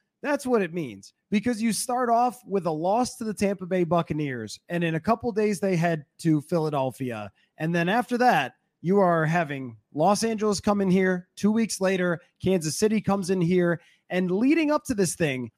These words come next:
it was the game that they just could not lose because they are the better football team. And I think that they were the better football team during this game. And yet they did not come through with the big moments. They came through with turnovers,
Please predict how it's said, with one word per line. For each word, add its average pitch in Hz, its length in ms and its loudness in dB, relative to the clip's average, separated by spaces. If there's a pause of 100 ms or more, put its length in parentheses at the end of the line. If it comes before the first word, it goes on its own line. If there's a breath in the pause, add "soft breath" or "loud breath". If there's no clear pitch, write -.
(220)
it 214 100 4
was 214 220 2
the 202 120 0
game 277 400 2
that 285 160 0
they 214 160 0
just 262 420 -2
could 185 240 -4
not 226 320 -2
lose 233 340 2
because 208 380 0
they 214 140 0
are 202 120 0
the 175 120 -4
better 247 440 0
football 196 480 -2
team. 139 320 -4 (280 soft breath)
And 208 100 0
I 240 80 2
think 320 300 -2
that 294 200 -2
they 277 140 2
were 277 140 2
the 220 100 2
better 220 340 2
football 240 440 -2
team 233 280 -2
during 233 320 2
this 214 200 0
game. 202 500 0 (420)
And 233 280 0
yet 247 260 0 (380)
they 220 180 4
did 190 240 -2
not 214 280 0
come 220 200 0
through 220 200 0
with 202 120 4
the 170 80 2
big 170 240 2
moments. 226 520 2
They 175 180 2
came 185 280 0
through 185 200 4
with 156 200 0
turnovers, 226 800 2